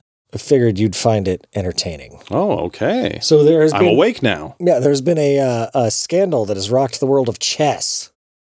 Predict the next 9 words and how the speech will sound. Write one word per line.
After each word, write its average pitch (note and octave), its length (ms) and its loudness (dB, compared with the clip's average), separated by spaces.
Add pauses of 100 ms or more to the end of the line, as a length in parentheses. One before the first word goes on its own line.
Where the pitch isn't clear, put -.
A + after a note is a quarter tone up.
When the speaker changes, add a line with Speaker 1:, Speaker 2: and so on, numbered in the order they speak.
(260)
Speaker 2:
Oh. F2+ 500 -6
<laughs> - 1080 -4
Wait, G2 180 2
in G#2 140 -2
chests? - 640 -2
Like, F#2+ 300 0
like, G2+ 340 0
uh, F#2 300 0 (200)
Speaker 1:
No, B2+ 460 2